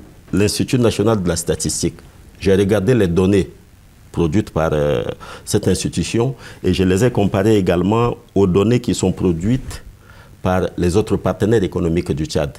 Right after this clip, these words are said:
La correction qui est faite, je ne sais pas si c'est des chiffres à jour, mais moi, la correction qui est faite me ressort un chiffre de deux virgule deux pour cent. On pourra y revenir, c'est un débat de chiffres, mais vous savez, au-delà des chiffres,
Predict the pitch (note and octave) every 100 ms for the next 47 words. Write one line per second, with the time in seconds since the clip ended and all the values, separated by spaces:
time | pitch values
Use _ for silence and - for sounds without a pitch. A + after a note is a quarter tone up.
0 | - - - - - - - - - -
1 | - - D#2+ E2 G2+ F#2 - B2+ A#2 F#2+
2 | - - - - D3 D3 - G2+ - -
3 | E2 E2+ - F#2 D2+ D#2+ F#2+ A#2 F2 F2+
4 | F#2 E2+ E2 E2 G2+ - E2+ - A2 F#2+
5 | E2+ E2+ - A2 E2+ - F2+ E2 D#2 F#2
6 | G#2 E2+ F2 D#2 - - - - - -
7 | - - - - - F2+ F2+ F#2+ F2+ D#2
8 | F#2+ C3 B2+ - - - - F#3 F3+ A#2
9 | - B2 A2+ G#2+ G2+ G2 G#2+ C3+ A#2+ A2+
10 | B2 G#2 - - A#2 A2+